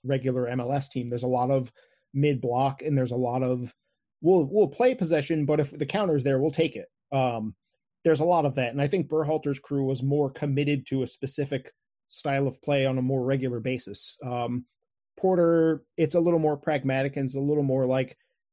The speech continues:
in this game, this team we're playing against is bad defending counter. So we're gonna drop a little lower and play more on the counter. And in this, this next game,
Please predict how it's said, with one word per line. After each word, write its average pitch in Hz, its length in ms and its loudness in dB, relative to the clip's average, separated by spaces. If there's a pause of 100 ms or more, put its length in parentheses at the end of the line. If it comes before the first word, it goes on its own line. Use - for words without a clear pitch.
(560)
in 156 180 2
this 165 200 0
game, 160 420 0
this 143 200 0
team 151 220 -2
we're 131 80 -2
playing 165 320 -4
against 151 520 -6
is 135 500 -2 (680)
bad 151 520 0 (100)
defending 139 360 -4
counter. 120 320 -10
So - 140 -12
we're 139 120 -4
gonna 151 160 -2
drop 131 280 -2
a 139 40 -4
little 139 220 0
lower 127 300 2
and 120 80 -4
play 127 160 -4
more 131 240 -2
on 127 80 -2
the 123 60 -4
counter. 110 360 -10
And 120 80 -8
in 131 120 -2
this, 131 280 -4
this 135 200 -4
next 180 240 -6
game, 151 360 0